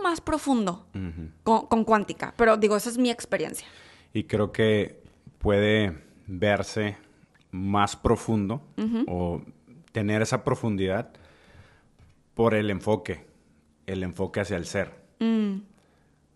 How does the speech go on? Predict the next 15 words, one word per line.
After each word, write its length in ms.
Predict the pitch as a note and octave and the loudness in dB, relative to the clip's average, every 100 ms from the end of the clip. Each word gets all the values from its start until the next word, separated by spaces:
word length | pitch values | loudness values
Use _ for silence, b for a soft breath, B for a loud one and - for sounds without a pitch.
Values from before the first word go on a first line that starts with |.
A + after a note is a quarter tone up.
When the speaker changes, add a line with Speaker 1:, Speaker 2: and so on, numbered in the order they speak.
| _ _ _ _ | _ _ _ _
Speaker 2:
Y 120 | A2+ | -2
ahí, 140 | G2+ G#2 | 0 0
y 160 | A2 | -4
surgen 460 | F#2 - G#2 - A2 | -6 -6 -4 -4 -2
preguntas 520 | A2+ G#2+ G2 G2 G2+ | 0 -2 -2 -4 -4
muy 160 | F#2 F#2 | -4 -6
poderosas, 600 | - F#2+ F#2+ G#2+ G#2+ E2+ | -4 -2 0 0 0 -4
Speaker 1:
Sí. 160 | - G3 | -4 -4
Speaker 2:
¿no? 140 | G#2 - - b b b | -4 -8 -20 b b b
Sobre 400 | - A2 G#2 F#2+ | -2 0 2 0
todo 560 | - G#2 G#2 A2 G#2+ - - | -2 0 2 2 0 -4 -12
desde 640 | F#2+ F#2+ E2+ F#2 E2+ - - _ _ _ _ | -6 -6 -6 -6 -8 -10 -18 _ _ _ _
quién 220 | F#2 F2 | -10 -8
soy 240 | - E2+ | -6 -4
yo, 240 | F2 G2 | -2 -4